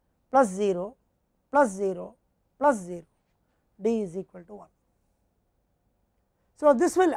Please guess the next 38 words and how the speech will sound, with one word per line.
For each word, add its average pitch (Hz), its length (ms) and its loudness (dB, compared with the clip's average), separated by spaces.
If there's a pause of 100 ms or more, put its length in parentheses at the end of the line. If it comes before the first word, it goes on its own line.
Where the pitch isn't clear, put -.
add 294 340 8
only 311 360 2
when 277 200 -2
you 233 140 -8
have 247 320 -4 (520)
a 214 100 -2
one 254 200 0
zero 269 360 2
pair 277 460 -2
or 233 160 -4
a 269 60 -6
zero 190 320 -8
one 175 220 -18 (100)
pair. - 80 -20 (920)
If 220 120 -10
you 277 60 -8
have 311 180 6
a 285 100 8
one 294 240 4
one 294 260 0
pair 294 320 2 (200)
or 247 160 -2
a 240 80 -2
zero 269 300 6
zero 277 320 4
pair, 180 320 -4 (540)
the 220 60 0
absolute 302 360 4
value 240 360 2
will 220 160 -4
be 190 160 -8
zero 190 480 -4
and 214 180 -8
therefore, 220 320 -4
it 208 160 -8
will 202 140 -12
not 196 240 -16 (100)
add. 175 160 -16